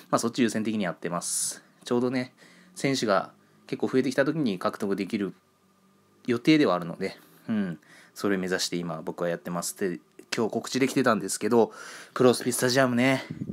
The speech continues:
これもね、な、あ、プロスピスタジアムじゃない。プロスピコロシアムね。これも長い。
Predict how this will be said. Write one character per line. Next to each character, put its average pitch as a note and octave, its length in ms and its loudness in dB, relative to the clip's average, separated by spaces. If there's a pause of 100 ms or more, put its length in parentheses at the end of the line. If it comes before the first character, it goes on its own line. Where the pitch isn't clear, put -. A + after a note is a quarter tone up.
(680)
こ - 140 0
れ C3+ 60 4
も C3+ 100 2
ね、 D3 120 2
な、 C#3+ 320 2
あ、 C3 60 -4
プ - 80 -2
ロ C3 80 2
ス - 80 0
ピ - 80 0
ス - 100 2
タ C#3+ 60 -2
ジ - 160 -4
ア - 20 0
ム A2+ 60 4
じ - 80 -6
ゃ - 40 -10
な - 60 -12
い。 - 40 -18 (220)
プ D3 100 0
ロ C3+ 60 2
ス - 140 -4
ピ C3+ 80 -2
コ C#3+ 120 4
ロ D3+ 80 6
シ D3+ 120 2
ア C3 80 6
ム A#2+ 120 0
ね。 C3+ 220 2
こ - 120 -6
れ C#3 80 2
も C#3 100 0
長 D#3 460 4
い。 - 160 -2